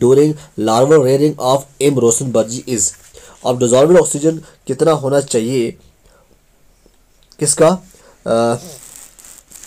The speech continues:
microbrachium rosenbergi का, ये है सैचुरेशन लेवल। क्या आता है? आंस-, आंसर आएगा सैचुरेशन लेवल। Optimum, अ, salinity for larval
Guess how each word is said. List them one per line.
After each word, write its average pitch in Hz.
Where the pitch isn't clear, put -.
microbrachium 143
rosenbergi 139
का, 156
ये 139
है 143
सैचुरेशन 131
लेवल। 95
क्या 117
आता 123
है? 135
आंस-, 98
आंसर 110
आएगा 131
सैचुरेशन 110
लेवल। 95
Optimum, 202
अ, 143
salinity 170
for 151
larval 139